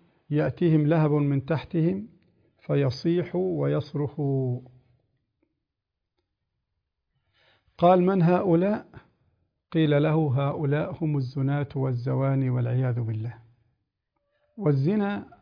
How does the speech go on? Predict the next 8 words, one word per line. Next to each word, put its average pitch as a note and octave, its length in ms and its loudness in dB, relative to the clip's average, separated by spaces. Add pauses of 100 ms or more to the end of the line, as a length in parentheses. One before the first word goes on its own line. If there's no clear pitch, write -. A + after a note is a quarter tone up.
(1200)
جريمة D#3 1000 2 (220)
عظمى D#3 720 0
وكبيرة D3 800 -2
من C#3 240 0
الكبائر C#3+ 720 -4 (800)
حذر D3 500 0
منها D3 240 2
الإسلام، C3 540 -6